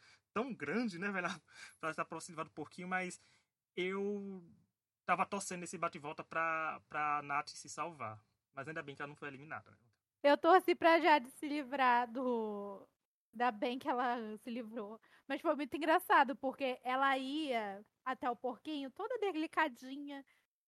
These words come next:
Speaker 2: Aí ela, "Ai, ai, não achei." Mas rico tem faro pra dinheiro, né? Acho que é por isso que ela ganhou.
Speaker 1: É, tem porquinho.
Speaker 2: Sente o cheiro do dinheiro, ela vai. Aí ela tava tentando,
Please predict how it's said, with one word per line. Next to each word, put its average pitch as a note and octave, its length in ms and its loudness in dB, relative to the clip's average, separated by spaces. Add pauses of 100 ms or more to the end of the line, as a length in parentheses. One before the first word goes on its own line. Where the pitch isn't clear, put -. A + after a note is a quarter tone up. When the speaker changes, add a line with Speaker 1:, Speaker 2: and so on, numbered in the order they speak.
(140)
Speaker 2:
Aí C#4 100 -2
ela, B3 180 -4 (400)
"Ai, F#4+ 220 -2 (140)
ai, F#4+ 680 -4
não F4 220 -6
achei." D#4 760 -4 (760)
Mas C#4 260 6
rico D#4 360 0
tem E4 640 0 (220)
faro B3 540 6
pra A3+ 160 -2
dinheiro, G3 520 -8
né? F3+ 320 -10 (260)
Acho G3+ 200 -14
que - 60 -4
é A3+ 40 2
por A3 220 -10
isso A#3+ 160 -6
que - 60 -10
ela G#3+ 120 -2
ganhou. F#3 320 -12 (920)
Speaker 1:
É, C#3+ 120 -12
tem B2 160 -20
porquinho. D#3 540 -12 (1040)
Speaker 2:
Sente C4 400 -6
o C#4 40 -10
cheiro B3 400 -6
do A#3 120 -12
dinheiro, A3+ 460 -6
ela B3+ 260 -4
vai. F3+ 260 -8
Aí F3+ 100 -6
ela F#3 180 -8
tava G#3+ 280 -4
tentando, A#3 840 -4